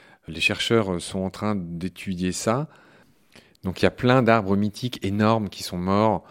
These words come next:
Il y en a même qui avaient des noms, euh, Panke, originaire de Zimbabwe, le plus vieux baobab qui aurait deux mille quatre cent cinquante ans. L'arbre de Platland en Afrique du Sud,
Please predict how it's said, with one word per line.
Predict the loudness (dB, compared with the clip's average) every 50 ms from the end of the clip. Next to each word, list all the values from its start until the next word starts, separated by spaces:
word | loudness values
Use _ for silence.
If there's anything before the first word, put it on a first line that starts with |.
| -20 -20 -20 -20 -20 -18 -12
Il | -8 -4
y |
en | -4
a | -2
même | 0 0 0 -2
qui | -2 -4
avaient | -2 -2 0
des | 0 0 0
noms, | 0 0 0 -2 -4 -6 -8 -12 -14 -12
euh, | -10 -10 -10 -6
Panke, | 0 0 0 0 0 -2 -2 -2 -2 -2 -2 -6
originaire | -6 -8 -8 -6 -6 -6 -6 -6
de | -6 -8
Zimbabwe, | -8 -8 -8 -4 -4 -4 -4 -2 -4 -4
le | -4 -4
plus | -6 -8 -10 -10
vieux | -4 0 0 0
baobab | 2 2 0 0 2 0 0 0 -2 -4
qui | -12 -14 -14 -12 -14 -14 _ -20 -20 _
aurait | -4 -4 -2 0 0 -2 -2
deux | 0 -2 -2
mille | -2 -2 -4
quatre | -2 -4 -4 -4
cent | -4 -8 -6
cinquante | -4 -6 -6 -4 -4 -6 -4 -2
ans. | -2 -2 -2 -4 -8 -12 -20 -20 -20 -20 -20 -20 -14 -8
L'arbre | -2 2 4 4 4 4 2 0 0
de | 0 0
Platland | 0 2 2 2 2 2 2 2 2 2 2
en | 2 0
Afrique | 0 0 0 -2 -4 -2
du | -2 -6
Sud, | -6 -4 -2 -2 -2 -2 -4